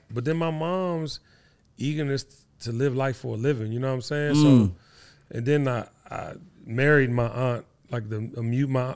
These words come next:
Speaker 1: my aunt was my muse as far as
Speaker 2: Yeah.
Speaker 1: the woman I would end up with.
Speaker 2: For sure.
Speaker 1: She was just so fly and classy. She held her man down. Like, it
Speaker 2: Mm.
Speaker 1: was just a certain level of, you know. And then my Uncle Oliver's who I became. He was a real estate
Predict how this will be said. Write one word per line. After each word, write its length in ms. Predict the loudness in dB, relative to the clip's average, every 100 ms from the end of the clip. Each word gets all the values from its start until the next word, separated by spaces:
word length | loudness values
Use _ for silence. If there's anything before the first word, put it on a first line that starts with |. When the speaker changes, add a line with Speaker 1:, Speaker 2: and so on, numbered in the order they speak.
| -6
Speaker 1:
my 220 | -4 -2
aunt 260 | 0 0 0
was 120 | -2
my 180 | -2 -2
muse 420 | -2 -2 -2 -4
as 80 | -6
far 200 | -6 2
as 60 | 4
Speaker 2:
Yeah. 120 | 4
Speaker 1:
the 60 |
woman 260 | 2 -2 -2
I 80 | -4
would 160 | -2
end 180 | -2 -2
up 120 | -2
with. 260 | -2 -2 -2 -6 -12
Speaker 2:
For 100 | -2
sure. 220 | 6 8 8
Speaker 1:
She 60 |
was 100 | 4
just 180 | -2 -4
so 160 | -6 -8
fly 440 | -4 -2 0 -2
and 100 | -6
classy. 440 | -4 -2 0 -2 -6
She 140 | -4
held 200 | -2 -2
her 100 | -2
man 360 | -2 2 2 0
down. 320 | -2 -6 -8 -14 2
Like, 220 | 6 8
it 40 | 8
Speaker 2:
Mm. 20 |
Speaker 1:
was 80 | 4
just 120 | 0
a 60 | -2
certain 400 | 2 2 2 2
level 400 | 2 2 0 -2
of, 160 | -4 -4
you 80 |
know. 300 | -4 -4 -6 -12 _ -20 -20 -6
And 100 | 0
then 100 | 2
my 100 | 2
Uncle 200 | 0 0
Oliver's 420 | 0 0 -2 -2 -4
who 120 | -4
I 100 | -6
became. 380 | -8 -6 -4 -4
He 100 | -4
was 380 | -6 -8 -10 -12 -10
a 100 | -6
real 240 | -4 -4
estate 480 | -4 -4 -4 -4